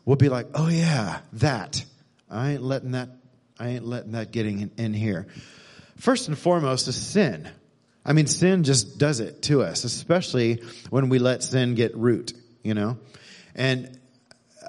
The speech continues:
I, I think the last time I talked, I, I mentioned sin a little bit, and it's not a word that we like, but it's an actual fact of life that we, um, encounter sin. And, and really, if you just, you don't have to think of it as this, as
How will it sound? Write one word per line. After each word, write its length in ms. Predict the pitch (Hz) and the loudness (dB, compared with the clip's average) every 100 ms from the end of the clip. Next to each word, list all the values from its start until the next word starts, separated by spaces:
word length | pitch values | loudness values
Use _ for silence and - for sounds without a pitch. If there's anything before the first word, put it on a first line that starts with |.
| - | -8
I, 260 | 156 131 | -6 -2
I 40 | 143 | 0
think 180 | 180 156 | 0 0
the 80 | |
last 340 | 143 143 143 - | 2 2 2 0
time 140 | 131 | 0
I 120 | 120 | 0
talked, 280 | 113 135 131 | 0 0 2
I, 160 | 120 113 - - - | 0 -2 -8 -14 -2
I 80 | 131 | 2
mentioned 440 | 143 160 147 143 | 2 2 2 0
sin 320 | - 156 151 | 2 4 4
a 60 | 139 | 4
little 280 | 139 143 127 | 4 4 4
bit, 320 | 147 139 143 | 4 2 0
and 180 | 120 123 | -4 -2
it's 180 | - | -2
not 200 | 135 143 | 2 4
a 60 | 143 | 4
word 260 | 139 143 139 | 4 2 2
that 100 | 127 | 0
we 100 | 135 | 2
like, 360 | 139 156 - | 4 2 0
but 160 | 131 120 | 0 0
it's 140 | - | -2
an 80 | 123 | -6
actual 340 | 120 120 123 | -6 -2 -2
fact 320 | - 139 131 120 | 2 2 2 -2
of 120 | 107 | 0
life 520 | 143 123 120 - - - - - - | 2 2 0 -4 -18 -20 -20 -20 -2
that 260 | 123 117 120 | 0 0 0
we, 460 | 123 123 117 113 | 2 4 4 2
um, 420 | - 113 101 101 95 | 0 0 0 -2 -4
encounter 460 | 117 - 131 117 110 | -4 2 2 2 0
sin. 500 | - 139 120 120 - - - - - | 2 2 2 0 -8 -18 -20 -10 0
And, 420 | 143 143 143 - | 2 2 -6 -2
and 280 | 143 135 127 | 2 4 4
really, 320 | 147 156 156 | 6 6 4
if 120 | 151 | 4
you 60 | 147 | 2
just, 380 | 135 131 - - - - - | 2 0 -4 -12 -20 -12 -2
you 80 | 135 | 2
don't 100 | 151 | 2
have 120 | 156 | 2
to 100 | 143 | 0
think 400 | - 139 151 156 | 0 0 0 2
of 120 | 135 | 2
it 160 | 135 120 | 0 0
as 180 | 110 | -4
this, 340 | - 117 - - - - - | -2 -4 -4 -10 -20 -8 0
as 160 | 120 | 0